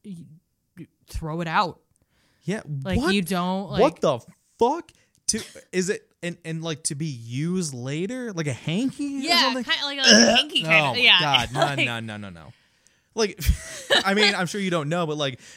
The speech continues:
Speaker 2: was he wiping his ass and like, "All right, saving this for later. It wasn't a lot this
Speaker 1: Right.
Speaker 2: time." Like, <laughs> ew,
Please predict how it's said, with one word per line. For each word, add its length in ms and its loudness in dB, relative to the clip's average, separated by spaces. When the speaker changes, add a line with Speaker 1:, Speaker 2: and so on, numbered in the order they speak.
Speaker 2:
was 80 -10
he 60 -4
wiping 520 0
his 100 0
ass 320 4
and 80 -4
like, 180 -4
"All 60 0
right, 160 0
saving 280 4
this 120 4
for 100 -2
later. 340 6
It 60 4
wasn't 220 0
a 60 0
lot 240 2
this 180 2
Speaker 1:
Right. 60 2
Speaker 2:
time." 160 4
Like, 240 -2
<laughs> 80 -20
ew, 200 2